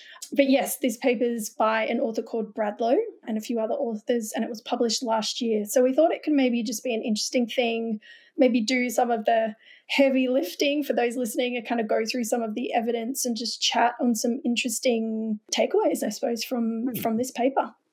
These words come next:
Speaker 2: And look, I, I think it is a fascinating paper because if you understand the history of N A C, you know, I think it was sort of, I'll say, first, uh, came to light in the nineteen sixties, you know, and, and that was as a medicine, you know.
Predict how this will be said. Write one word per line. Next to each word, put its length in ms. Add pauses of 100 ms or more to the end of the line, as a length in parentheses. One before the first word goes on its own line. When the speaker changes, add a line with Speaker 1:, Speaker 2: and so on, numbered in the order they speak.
(960)
Speaker 2:
And 140
look, 140
I, 240
I 60
think 200
it 120
is 180
a 40
fascinating 540
paper 320
because 460 (300)
if 120
you 80
understand 400
the 40
history 320
of 60
N 120
A 120
C, 260
you 180
know, 240 (420)
I 80
think 260
it 60
was 200
sort 240
of, 180 (180)
I'll 100
say, 240
first, 640
uh, 340
came 300
to 120
light 180
in 60
the 60
nineteen 480
sixties, 840 (480)
you 80
know, 80
and, 300
and 320 (160)
that 240
was 380 (160)
as 240
a 180
medicine, 720
you 140
know. 140